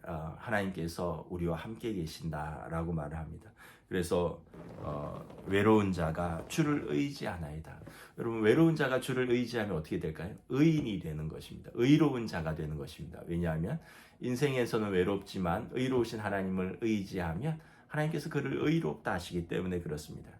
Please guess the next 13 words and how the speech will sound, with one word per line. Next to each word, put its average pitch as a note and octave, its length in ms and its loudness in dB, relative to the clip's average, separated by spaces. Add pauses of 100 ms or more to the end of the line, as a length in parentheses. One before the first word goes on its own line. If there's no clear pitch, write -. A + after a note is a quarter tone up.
(540)
어, - 400 -4 (120)
시편 D#3+ 340 0
기자가 B2+ 320 -2
담대하게 B2 840 2
하나님께, A2+ 640 -2 (220)
어, F2+ 380 -4 (120)
탄원합니다. F#2+ 640 2
십오 C#3 320 -2
절에 C#3 260 -2 (300)
"악인의 D#3+ 420 6
팔을 D#3+ 320 2
꺾어 F#3+ 320 2
주시옵소서." C3 1120 2